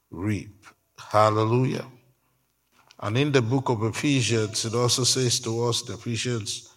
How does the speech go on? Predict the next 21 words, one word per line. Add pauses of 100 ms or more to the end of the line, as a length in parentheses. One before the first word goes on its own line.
(380)
chapter
six, (320)
in
verse
eight,
"Knowing
that
whatsoever
good
thing
any
man
doeth,
the
same
shall
he
receive (680)
of
the
Lord,